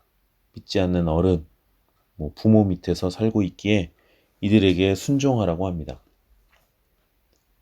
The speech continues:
우리 믿는 사람들이 종종 실수하는 부분이 있는 것 같습니다. 바로 저의 이야기인데요. 내가 좀 은혜 받고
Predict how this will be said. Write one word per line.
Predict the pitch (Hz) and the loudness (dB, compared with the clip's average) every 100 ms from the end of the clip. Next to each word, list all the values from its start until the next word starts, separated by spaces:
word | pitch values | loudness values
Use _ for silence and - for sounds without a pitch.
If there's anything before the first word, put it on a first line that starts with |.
| _ _ _ | _ _ _
우리 | 107 110 | 4 4
믿는 | 104 101 107 | 4 2 2
사람들이 | 104 117 110 95 101 113 82 - _ _ _ - | 2 2 2 2 0 0 -2 -12 _ _ _ -8
종종 | 104 101 107 104 | -4 0 0 -2
실수하는 | - 147 - 143 117 110 | -4 -6 0 0 2 -2
부분이 | 101 85 92 92 | -6 -8 -6 -4
있는 | 85 82 | -4 -2
것 | 87 | 0
같습니다. | 80 - - 76 67 _ _ _ _ _ _ _ _ _ _ _ _ _ _ _ _ _ - - | -2 -4 -12 -12 -12 _ _ _ _ _ _ _ _ _ _ _ _ _ _ _ _ _ -18 -2
바로 | 87 90 | 2 2
저의 | - 92 90 90 82 - | 2 2 4 2 0 -4
이야기인데요. | 92 90 87 82 76 80 92 90 _ _ _ _ _ _ 98 | 0 0 0 -4 -4 -4 -4 -8 _ _ _ _ _ _ 2
내가 | 95 | 4
좀 | 101 101 95 | 4 2 0
은혜 | 95 98 | 0 0
받고 | 85 - - 90 90 | -2 -4 -2 -2 -2